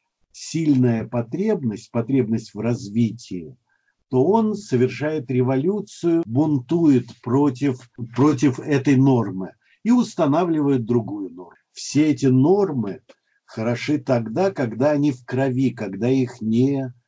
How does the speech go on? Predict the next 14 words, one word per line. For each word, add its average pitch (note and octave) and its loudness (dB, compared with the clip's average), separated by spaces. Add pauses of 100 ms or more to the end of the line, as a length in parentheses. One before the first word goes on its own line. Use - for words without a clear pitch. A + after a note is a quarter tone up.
(120)
о A2 -4
них C3+ 0
не A2+ 0
задумываешься. G2 -8 (120)
Как B2+ -4
чтение. F#2+ -2
Мы G#2 -2
же G#2 -6
не B2 2
думаем, F3 0
что - -6
это C3 -2
за B2+ -2
буква. - -10